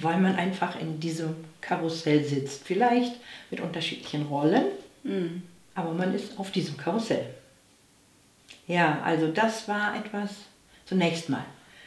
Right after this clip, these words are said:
Speaker 1: so eine Offenbarung, um die haben wir immer gebetet. Um
Speaker 2: Ja.
Speaker 1: Offenbarung
Speaker 2: Mhm.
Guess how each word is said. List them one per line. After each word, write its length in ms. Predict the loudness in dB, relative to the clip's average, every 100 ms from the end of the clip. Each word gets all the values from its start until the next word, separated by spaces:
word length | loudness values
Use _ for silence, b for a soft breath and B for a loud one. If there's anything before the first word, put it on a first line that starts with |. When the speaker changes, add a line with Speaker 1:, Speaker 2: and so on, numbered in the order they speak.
| B B
Speaker 1:
so 140 | -4
eine 200 | -2 -2 -8 -6
Offenbarung, 720 | 2 4 4 4 4 4 2 -2
um 100 | 0
die 140 | 0
haben 100 | 2
wir 80 | 2
immer 140 | 2
gebetet. 540 | 0 -2 -4 -6 -12 -16 -18 B B B
Um 100 | -6
Speaker 2:
Ja. 120 | -4 -4
Speaker 1:
Offenbarung 760 | -4 0 6 6 6 2 -2
Speaker 2:
Mhm. 380 | -4 -2 -2 -6